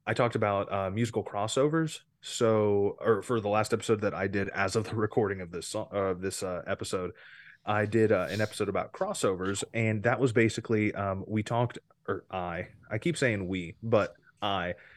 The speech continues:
talked about, um, like, country music, Latin music, and rock music, and different crossovers from the, uh, like, different genres and stuff. So, uh, I mean, we highlighted,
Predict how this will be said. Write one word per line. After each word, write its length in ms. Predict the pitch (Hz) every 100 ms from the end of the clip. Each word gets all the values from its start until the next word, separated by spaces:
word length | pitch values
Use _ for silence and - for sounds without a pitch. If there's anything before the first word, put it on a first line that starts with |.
| - -
talked 240 | 135 120
about, 440 | - 110 104 101 -
um, 520 | 101 95 90 87 85 104
like, 340 | 98 87 - _ -
country 300 | 147 151 151
music, 460 | 139 135 120 123 -
Latin 380 | 185 117 107 113
music, 400 | 110 104 107 -
and 220 | 98 165
rock 300 | 95 95 95
music, 500 | 98 92 90 87 - -
and 440 | 98 95 92 92
different 360 | 98 110 110 92
crossovers 720 | - 104 104 117 113 110 107
from 360 | - 113 101
the, 180 | 98 95 90 101
uh, 300 | 92 87 85 -
like, 220 | - 92 - - - - 170
different 320 | 113 110 95
genres 420 | 95 95 104 110 113
and 120 | 127
stuff. 360 | - 175 175 - - - -
So, 480 | - 147 127 120 110
uh, 300 | 104 107 101
I 60 | 104
mean, 180 | 120
we 140 | 113 131
highlighted, 680 | 120 120 107 104 101 98